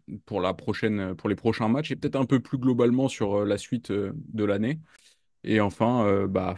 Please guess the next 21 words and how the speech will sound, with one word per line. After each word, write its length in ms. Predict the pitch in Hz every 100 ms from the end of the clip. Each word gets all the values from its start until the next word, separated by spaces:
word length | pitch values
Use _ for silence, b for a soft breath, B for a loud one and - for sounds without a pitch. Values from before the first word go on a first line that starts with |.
| - -
qu'est-ce 180 | 113
qu'on 140 | - 110
attend 260 | 98 120
de 100 | 117
cette 220 | 95 - 104
équipe 240 | - 110
de 100 | 98
France 240 | - 120 -
pour, 340 | 98 92 92
euh, 80 | - -
pour 140 | -
les 80 | 95
deux 240 | 92 95 107
derniers 400 | 113 107 104 104
matchs 300 | 107 - -
du 120 | 98
tournoi 320 | 98 107 120
qui 240 | - 98
sont 300 | 92 - 107 -
assez, 440 | 101 - 127 131
euh, 360 | 107 98 95